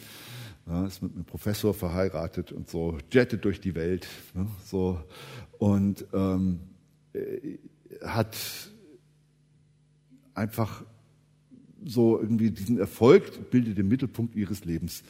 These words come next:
Und, äh, das Ding mit der Familie, was mir sehr wichtig ist und so, hat sie immer erfolgreich umschifft. "Ah, ich hab da keine Zeit, Kassel hat keinen Flughafen", <laughs> ne, und so, ne, und irgendwie so, ne.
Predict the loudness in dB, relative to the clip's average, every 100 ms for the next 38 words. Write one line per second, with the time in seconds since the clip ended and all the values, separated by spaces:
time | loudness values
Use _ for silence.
0 | -16 -12 -12 -4 4 6 4 2 2 4
1 | 4 6 6 8 6 4 2 4 4 6
2 | 4 10 10 10 4 -12 -6 -2 2 4
3 | 4 2 0 -4 0 0 0 -2 0 4
4 | 4 2 -8 -18 -2 0 2 2 4 4
5 | 2 -6 -6 -6 6 10 10 8 2 2
6 | 0 2 2 2 -6 -14 -16 -4 -2 -2
7 | -2 -6 -4 -2 0 0 6 8 10 8
8 | 4 -10 -14 -14 -2 0 4 2 2 2
9 | 0 0 -2 0 0 0 2 0 -2 -8
10 | 0 2 2 0 -4 0 2 8 8 8
11 | 4 0 -2 4 6 8 8 6 6 8
12 | 8 10 10 10 8 6